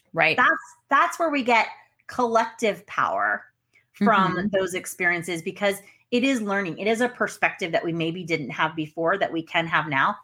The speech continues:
Speaker 2: that makes us smarter about how other people might have experienced something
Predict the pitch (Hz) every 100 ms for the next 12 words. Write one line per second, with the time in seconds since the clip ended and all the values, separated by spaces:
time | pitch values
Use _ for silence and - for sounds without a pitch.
0 | _ - - 214 240 - - 208 - -
1 | 170 170 220 302 302 - _ - 196 -
2 | - 180 - 175 175 180 190 170 156 156
3 | - _ _ _ - 170 170 190 202 170
4 | 160 - 165 156 151 151 156 151 151